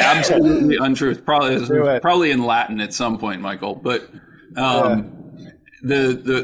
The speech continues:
Speaker 1: there's a quote from C S Lewis, and it goes back to this issue of well-intentioned, right? "Of all tyrannies, a tyranny sincerely exercised for the good of its victims may be the most oppressive. It would be better to live under robber barons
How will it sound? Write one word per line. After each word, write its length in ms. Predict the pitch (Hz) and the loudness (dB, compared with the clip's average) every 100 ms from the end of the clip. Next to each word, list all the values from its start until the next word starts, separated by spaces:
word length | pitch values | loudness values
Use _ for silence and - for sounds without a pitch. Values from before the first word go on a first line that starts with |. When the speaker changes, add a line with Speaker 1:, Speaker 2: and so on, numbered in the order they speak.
| 120 | -2
Speaker 1:
there's 160 | 131 | -4
a 60 | 123 | -4
quote 260 | - 180 | -2 0
from 160 | 170 160 | 0 -2
C 220 | - 139 | -2 -2
S 180 | 135 113 | -2 -2
Lewis, 460 | 117 98 95 - - _ - | -2 -4 -6 -12 -18 _ -10
and 80 | |
it 40 | 107 | -4
goes 160 | 123 | -4
back 240 | - 135 139 | -2 -2 -2
to 80 | 147 | -2
this 180 | 131 | -2
issue 260 | 123 120 120 | -2 -2 -2
of 80 | 107 | -2
well-intentioned, 920 | 104 113 123 117 - 104 - - - - | -2 -2 -2 -4 -6 -12 -14 -16 -20 -12
right? 220 | 117 117 - | -8 -8 -10
"Of 140 | - 110 - | -12 -8 -2
all 240 | 147 185 | 0 0
tyrannies, 640 | 180 165 147 143 139 131 | 0 0 0 0 -2 -4
a 40 | 110 | -8
tyranny 440 | - 143 147 147 | -6 -4 -2 -2
sincerely 680 | 139 117 113 - 156 170 165 | -4 -6 -4 -4 0 0 0
exercised 800 | 139 135 135 - 123 123 120 - | -4 -6 -8 -4 -4 -2 -4 -10
for 140 | - 113 | -12 -8
the 80 | 104 | -8
good 340 | 107 135 175 | -2 0 0
of 200 | 170 156 | -2 -4
its 140 | 156 - | -6 -6
victims 520 | 131 110 120 110 107 | -6 -6 -6 -6 -6
may 260 | 107 135 147 | -6 -4 -2
be 200 | 139 135 | 0 0
the 120 | 113 | -2
most 320 | 113 120 - | -4 -4 -6
oppressive. 640 | 113 - 98 - - - _ _ - - _ | -10 -8 -10 -10 -18 -20 _ _ -20 -20 _
It 80 | - | -4
would 160 | 131 113 | -2 -2
be 80 | 117 | -2
better 280 | 123 151 170 | -2 0 0
to 100 | 170 | 0
live 300 | 151 156 - | 0 0 0
under 200 | 120 107 | -2 -2
robber 360 | 107 127 156 165 | 0 0 2 0
barons 560 | 156 156 156 156 - | 0 0 -2 -4 -8